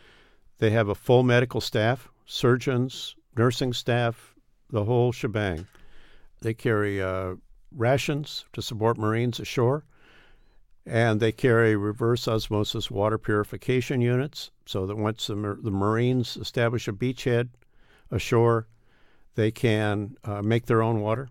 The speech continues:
They carry helicopters to get Marines ashore and to defend them when they're there, and the jump jets and all.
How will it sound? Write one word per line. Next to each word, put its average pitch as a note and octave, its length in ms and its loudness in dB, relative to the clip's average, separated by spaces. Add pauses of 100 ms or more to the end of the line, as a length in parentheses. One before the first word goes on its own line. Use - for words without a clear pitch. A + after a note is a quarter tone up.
(840)
They G2+ 140 0
carry G#2 360 4
helicopters A#2+ 720 2
to G#2+ 100 -6
get A#2 260 2
Marines B2 360 4
ashore A#2+ 380 4
and G#2+ 80 0
to F#2 100 0
defend A2+ 360 0
them A#2+ 120 2
when A2+ 140 2
they're A#2 120 2
there, A2+ 380 4
and F#2+ 120 -2
the G2 240 -4 (140)
jump A#2 260 -2
jets G#2+ 320 0
and G#2 100 0
all. A2 320 0